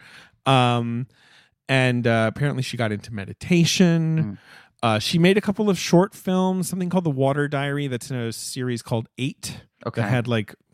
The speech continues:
Speaker 1: Gaspar Noé, Gus Van Sant. I don't, never heard
Speaker 2: Uh-huh.
Speaker 1: of that. Uh, and something called The Ladybug, which is part of To Each His Own Cinema. Uh,
Speaker 2: Okay.
Speaker 1: I M D B entry classic, where you're always
Speaker 2: Yes.
Speaker 1: like, "What's this other movie this director?" Oh, it's
Speaker 2: Oh,
Speaker 1: some
Speaker 2: right.
Speaker 1: massive anthology
Speaker 2: Yeah.
Speaker 1: film. Um,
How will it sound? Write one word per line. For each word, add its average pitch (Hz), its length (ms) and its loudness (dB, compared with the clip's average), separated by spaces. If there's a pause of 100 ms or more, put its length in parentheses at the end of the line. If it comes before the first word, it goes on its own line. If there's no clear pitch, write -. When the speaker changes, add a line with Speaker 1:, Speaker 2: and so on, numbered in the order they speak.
(380)
Speaker 1:
Gaspar 113 320 -4
Noé, 110 360 -2
Gus 110 200 -4
Van 107 140 -2
Sant. - 180 -6
I 123 60 0
don't, 95 260 -4
never 107 200 4
heard 98 140 2
Speaker 2:
Uh-huh. 110 40 2
Speaker 1:
of 98 60 2 (160)
that. - 20 -20 (600)
Uh, 120 240 8
and 110 100 -2
something 160 300 2
called 147 200 2
The 127 80 -4
Ladybug, 143 680 2
which 131 180 -4
is 123 60 -12
part 131 200 -2
of 120 100 -6
To 135 80 -12
Each 127 180 -12
His 123 100 -4
Own 120 160 0
Cinema. 127 640 0 (120)
Uh, 120 100 2
Speaker 2:
Okay. 104 220 0 (140)
Speaker 1:
I 156 120 6
M 151 160 6
D 139 140 0
B 123 420 2
entry 120 420 0
classic, 104 640 -2
where 117 100 4
you're 110 140 2
always 107 160 2
Speaker 2:
Yes. - 40 -2
Speaker 1:
like, 113 160 0
"What's 214 140 6
this 269 160 2
other 262 160 0
movie 294 200 2
this 269 160 -4
director?" 277 460 0
Oh, 131 220 2
it's 123 120 0
Speaker 2:
Oh, 120 120 2
Speaker 1:
some 107 100 -2
Speaker 2:
right. 104 220 -6
Speaker 1:
massive 107 360 -10
anthology 110 420 -10
Speaker 2:
Yeah. 107 80 -6
Speaker 1:
film. 110 120 -10 (600)
Um, 117 560 0